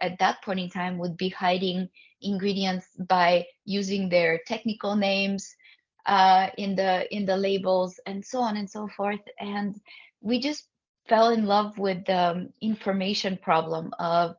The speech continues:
okay, if somebody is giving you an ingredient list for a product in the beauty industry, how many dimensions of insight can we,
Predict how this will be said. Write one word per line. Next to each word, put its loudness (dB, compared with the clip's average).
okay, -2
if 2
somebody -2
is -4
giving -2
you -2
an -2
ingredient -2
list 2
for -2
a -2
product 0
in -4
the -6
beauty -4
industry, -6
how 2
many 0
dimensions -2
of -4
insight 0
can -4
we, -2